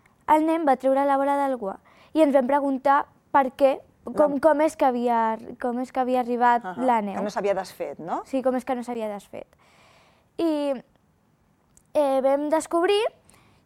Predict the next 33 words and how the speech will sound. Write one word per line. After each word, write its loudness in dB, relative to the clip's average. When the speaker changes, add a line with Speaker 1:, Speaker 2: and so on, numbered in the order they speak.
Speaker 1:
que 4
és -2
perquè -2
el 0
guà 4
no -2
deixa -2
entrar -2
la 0
calor, -2
Speaker 2:
Mhm. -10
Speaker 1:
perquè 2
està -8
fet, -4
està -8
fet -6
de -10
tal -6
manera -4
que -4
el, -4
si -6
el -6
cos -6
de -6
dintre, -8
si -10
el -10
cos -10
de -8
dintre -8
és -8
fred, 2